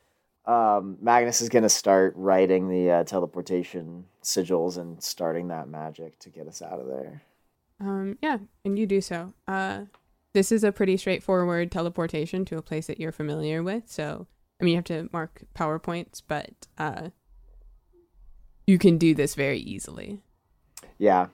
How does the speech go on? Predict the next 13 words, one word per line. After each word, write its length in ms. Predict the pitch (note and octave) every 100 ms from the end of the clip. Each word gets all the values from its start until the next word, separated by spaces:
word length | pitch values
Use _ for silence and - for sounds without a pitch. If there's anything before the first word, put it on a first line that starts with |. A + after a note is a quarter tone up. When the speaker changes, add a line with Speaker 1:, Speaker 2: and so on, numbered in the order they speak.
| -
Speaker 1:
we 140 | B2
all, 460 | B2+ B2+ B2+ B2+ A#2+
we 100 | B2+
all 160 | B2+
grab 300 | A2+ A#2 A#2
hands 260 | A2+ A2+ G#2
in 80 | G#2
a 60 |
circle. 560 | G2+ A2 G#2 A2 A2+ B2 _ _ -
Um, 600 | G2+ G2 F#2 F2 F2 F#2+ _ _ _ _ _ _ _ _
Speaker 2:
Yeah, 180 | G3 F#3
I 160 | - B3
think 420 | D#4 F4+ F#4+ -